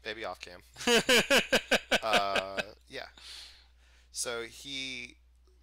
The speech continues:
Speaker 1: I mean, sure, natural order is a great card, but I don't think his deck wants it 'cause he doesn't have enough. He did get Duskwatch Recruiter. He's got, like, the Mana Sinks. He's got the traditional Vizier of Remedies combo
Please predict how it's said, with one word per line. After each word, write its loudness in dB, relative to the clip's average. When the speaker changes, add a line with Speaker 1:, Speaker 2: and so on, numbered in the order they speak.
Speaker 1:
I -6
mean, -10
sure, -6
natural -8
order -14
is -14
a -20
great -18
card, -16
but -16
I -12
don't -14
think -20
his -18
deck -16
wants -16
it -20
'cause -16
he -20
doesn't -20
have -18
enough. -20
He -18
did -8
get -8
Duskwatch -10
Recruiter. -16
He's -14
got, -12
like, -20
the -18
Mana -16
Sinks. -10
He's -10
got -8
the -16
traditional -16
Vizier -8
of -16
Remedies -14
combo -18